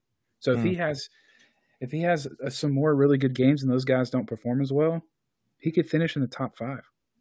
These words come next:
Speaker 2: Wow.
Speaker 1: And I just, I just don't think, I, I, I don't think there's anybody that would have thought that to start the
Speaker 2: Yeah,
Speaker 1: season.
Speaker 2: that's crazy.
Speaker 1: <clears throat> The other names, I think,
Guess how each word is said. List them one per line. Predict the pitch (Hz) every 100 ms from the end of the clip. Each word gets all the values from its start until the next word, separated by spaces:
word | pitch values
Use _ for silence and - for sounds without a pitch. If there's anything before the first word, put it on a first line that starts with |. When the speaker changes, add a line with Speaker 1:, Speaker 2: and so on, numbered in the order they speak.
| -
Speaker 2:
Wow. | 110 107 101 _ _ _ _ _ _ _ _ _ _ _ _
Speaker 1:
And | - 127
I |
just, | 151 131 - _ _
I | - 131 113 110
just | 117 113
don't | - 117 -
think, | - 110 - - _ _ -
I, | 107 117
I, | - - -
I |
don't | 147 156
think | 143 131
there's | 127 120
anybody | 131 123 110 107
that | 104 104 -
would | - 113 113
have | 101 - - _ - -
thought | - - - 104 -
that | - - _ _ _ _
to |
start | - 110
the | 101
Speaker 2:
Yeah, | 113
Speaker 1:
season. | 107
Speaker 2:
that's | 110 -
crazy. | - 98 - - _ _ - -
Speaker 1:
<clears throat> | 147 131 - - - -
The | 143
other | 151 175
names, | 170 175 180 185 180 - - _ - _ _ _
I | 143
think, | 139 160 147